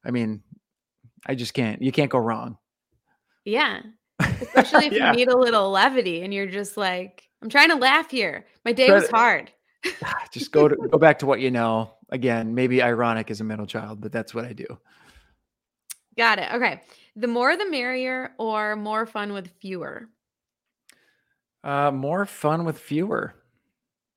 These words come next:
Speaker 2: Yeah. All right. Here for humor or please be serious?
Speaker 1: Here for humor. Absolutely.
Speaker 2: Yeah. We knew that was coming. All right. Cool.
Speaker 1: <laughs>
Speaker 2: All right. Third segment,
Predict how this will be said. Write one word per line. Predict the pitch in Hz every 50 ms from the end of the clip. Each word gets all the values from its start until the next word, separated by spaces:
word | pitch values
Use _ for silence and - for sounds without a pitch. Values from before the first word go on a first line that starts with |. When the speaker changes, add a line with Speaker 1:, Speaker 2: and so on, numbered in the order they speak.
| _ _ _ _
Speaker 2:
Yeah. | 214 233 349 330 247 202 - _ _ _ _ - _ _ _ _ -
All | 233
right. | 240 - -
Here | 226 269 269 285 294
for | 294 302 294
humor | 247 - 262 247 254 277 320 359 - -
or | 233 233 233 233
please | 226 247 226 214 220
be | - 220 208
serious? | 220 214 165 - 95 - - - - - - - - _ _ _ _ _ _ _
Speaker 1:
Here | - 110 139 151 160 156
for | - - 131 117
humor. | 113 123 123 120 117 120 117 117 117 113 - _ _ _ _ _ _ _ _ _ _ _ _ _ _ _ _ _ _ _ _ _ _
Absolutely. | 131 127 117 101 92 - 117 113 - - - 50 - - - _ _ _ _ _ _ _ _ _ _ _ _ _ _ _ _ _ -
Speaker 2:
Yeah. | 180 - - - - _ _ _ _ -
We | 240 240
knew | 226 202
that | 175 160 -
was | - - -
coming. | 220 - - - _ _ _ _ _ _ _ _ _ -
All | - 208
right. | 156 - - - _
Cool. | - 233 185 - -
Speaker 1:
<laughs> | - 190 - - - - - _ _ _ _ _ _ -
Speaker 2:
All | 262 277
right. | 277 - 190 - - _ _
Third | 262 262 277 285 247
segment, | - - 254 247 233 220 240 262 285 262